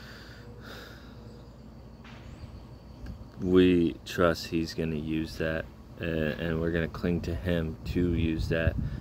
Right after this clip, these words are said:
and glorify him in our dying bodies.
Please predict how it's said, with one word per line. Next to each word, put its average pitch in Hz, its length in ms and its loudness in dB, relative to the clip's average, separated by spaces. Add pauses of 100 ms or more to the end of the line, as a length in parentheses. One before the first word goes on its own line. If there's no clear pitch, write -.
and 87 160 4
glorify 85 640 6
him 80 440 -4
in 85 120 2
our 80 140 2
dying 80 400 2
bodies. 78 560 -2